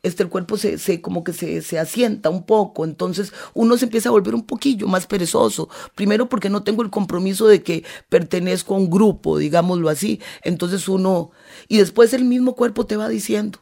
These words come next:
haga esto, no haga esto, pero entre menos uno haga, menos cosas uno puede hacer. Y el hecho de que yo después de tanto tiempo, porque sí seguía haciendo cosas, eh, dentro del ambiente artístico, pero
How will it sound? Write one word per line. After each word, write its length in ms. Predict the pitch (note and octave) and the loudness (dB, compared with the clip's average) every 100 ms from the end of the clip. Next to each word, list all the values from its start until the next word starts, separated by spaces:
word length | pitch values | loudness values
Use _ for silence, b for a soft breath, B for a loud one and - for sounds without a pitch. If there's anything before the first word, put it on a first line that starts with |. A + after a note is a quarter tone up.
| _ _ _ _ | _ _ _ _
haga 340 | D#3+ E3 F3+ | -4 0 0
esto, 300 | G3+ G3+ F#3+ | 0 -2 -4
no 120 | E3 | -2
haga 200 | D#3+ D#3+ | 0 0
esto, 220 | D3+ - - | -2 -4 -6
pero 160 | E3 | -4
entre 240 | E3 D#3+ E3 | -4 -4 -4
menos 380 | E3+ A3 A#3 A3 | -4 -4 -4 -4
uno 220 | A3 G3+ | -2 -2
haga, 260 | G3+ G#3+ B B | -2 -6 B B
menos 400 | - F3 E3 E3+ | -2 0 0 -2
cosas 340 | - E3 E3 D3+ | -4 -4 -4 -4
uno 200 | D#3 - | -6 -6
puede 240 | C#3+ C#3 | -8 -8
hacer. 360 | - - - - B B B B | -8 -12 -16 -20 B B B B
Y 100 | F#3 | 0
el 140 | F3+ E3+ | 2 2
hecho 220 | E3 F3 | -2 -4
de 120 | D#3+ | -4
que 140 | E3 | -6
yo 160 | E3 F#3+ | -6 -2
después 420 | A3+ - A3+ A3+ | -2 0 2 2
de 100 | G#3 | 0
tanto 460 | G3+ - G#3+ G3 F#3+ | -8 -6 -6 -6 -8
tiempo, 420 | G3 F3+ C#3+ C3+ | -6 -6 -6 -12
porque 360 | C3+ C3+ D3 B B B | -14 -10 -10 B B B
sí 220 | - A#3 | -6 -4
seguía 340 | G#3 A#3 G#3 G#3+ | 0 0 2 2
haciendo 420 | G3+ G3 G3 G3+ | 2 -4 0 0
cosas, 640 | F3+ F3+ G3 E3+ E3 - | 0 -2 -2 -2 -6 -6
eh, 220 | D#3 C#3+ B B | -6 -8 B B
dentro 360 | - F3 D#3+ E3 | -6 -6 -2 0
del 340 | D#3 D#3 D3 | 0 0 -2
ambiente 480 | D3+ D#3 D3+ F3 F3 | -4 -2 0 0 0
artístico, 720 | G3 - A3 F#3 - G#3+ - | 0 0 -2 -2 -6 0 0
pero 320 | A3 F3+ E3 | 2 0 0